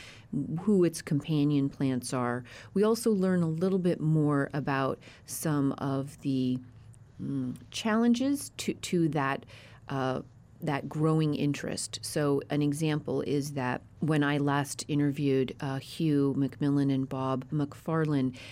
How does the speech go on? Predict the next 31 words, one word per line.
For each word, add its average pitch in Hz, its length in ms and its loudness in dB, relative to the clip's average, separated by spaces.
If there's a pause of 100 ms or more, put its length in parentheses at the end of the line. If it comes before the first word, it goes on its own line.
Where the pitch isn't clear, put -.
(160)
at 180 140 -4
that 185 180 -2
same 226 380 4
time 180 580 0
we 175 300 0
were, 160 360 2 (360)
um, 143 340 0
it 160 120 0
was 160 180 0
becoming 208 560 2
apparent 160 880 -2
in 151 240 2
Southern 190 400 0
California 139 800 0 (440)
that 151 440 -2
Caltrans, 190 1200 0
uh, 143 320 0
in 160 140 4
trying 185 340 2
to 190 100 -2
do 160 220 2
a 147 100 0
good 180 420 2
thing 160 480 -2 (400)
and 147 500 2 (400)
removing 170 800 4
some 160 220 2
invasive 151 600 0
plants 143 420 -2
along 143 340 0
highways 135 800 0